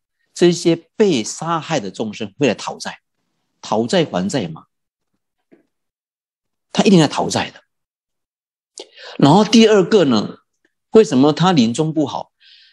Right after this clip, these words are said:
因为死了以后，他的果报都是在三途，而且在三途果报受尽了，将来得人身都是贫贱的。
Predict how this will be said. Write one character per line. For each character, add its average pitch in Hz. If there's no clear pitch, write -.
因 190
为 214
死 -
了 131
以 127
后， 190
他 180
的 117
果 101
报 143
都 135
是 135
在 139
三 139
途， -
而 220
且 120
在 214
三 247
途 127
果 226
报 170
受 151
尽 151
了， -
将 208
来 151
得 151
人 98
身 120
都 156
是 147
贫 104
贱 165
的。 -